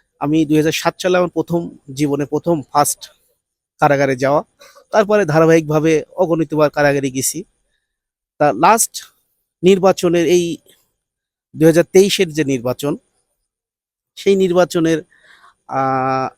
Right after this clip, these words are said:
আগে, ঠিক আগে, আহ, ঢাকাতে আমাদের একটা প্রোগ্রাম ছিল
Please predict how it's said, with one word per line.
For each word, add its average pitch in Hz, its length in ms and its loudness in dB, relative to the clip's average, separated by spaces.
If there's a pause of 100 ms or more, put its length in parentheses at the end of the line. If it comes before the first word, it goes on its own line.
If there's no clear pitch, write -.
আগে, 147 260 -2
ঠিক - 240 -10
আগে, 127 240 -2 (800)
আহ, 120 120 -16
ঢাকাতে 160 400 -2
আমাদের 165 240 0
একটা 160 180 -4
প্রোগ্রাম 160 340 -2
ছিল 175 260 -4